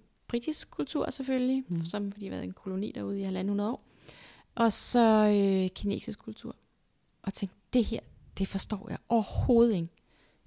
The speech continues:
Speaker 1: Det bliver jeg nødt til at lære noget om. <laughs>
Speaker 2: Wow.
Speaker 1: Og så, øh, tog jeg hjem og, og meldte mig ind på universitetet, og det er en uddannelse, der tager seks år, øhm, hvor man så læser, ud over sprog, så er det også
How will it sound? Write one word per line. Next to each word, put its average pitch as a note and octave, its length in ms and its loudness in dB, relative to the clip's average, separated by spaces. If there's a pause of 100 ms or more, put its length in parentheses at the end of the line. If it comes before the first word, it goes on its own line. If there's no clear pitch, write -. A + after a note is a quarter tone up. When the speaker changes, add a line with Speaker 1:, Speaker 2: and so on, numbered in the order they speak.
Speaker 1:
Det G#3+ 100 6
bliver G3 100 6
jeg G3 80 8
nødt F3+ 160 2
til F#3+ 300 -6
at G3 80 -2
lære D#3+ 180 0
noget E3 180 -2 (140)
om. C3 180 2
<laughs> - 180 -6 (320)
Speaker 2:
Wow. A#3+ 80 6 (880)
Speaker 1:
Og A#3 140 0
så, A#3 540 8
øh, G#3 60 4
tog A3+ 160 4
jeg A3 80 6
hjem G#3+ 360 4
og, G#3 380 2
og G3+ 160 0
meldte G3 260 0
mig F#3 140 0
ind - 120 -4
på - 80 -4
universitetet, F3+ 600 0
og - 60 0
det A3 60 -2
er G#3+ 40 0
en G#3 80 0
uddannelse, G3 340 -6
der - 120 -20
tager - 60 -12
seks - 260 -10
år, - 140 -10 (520)
øhm, G3 380 -2
hvor F#3+ 140 -4
man - 120 -4
så G3+ 160 -4
læser, F#3 300 -2
ud B3+ 180 0
over A3+ 180 4
sprog, - 340 0
så - 100 -2
er G3 40 2
det F#3+ 140 2
også F3 340 0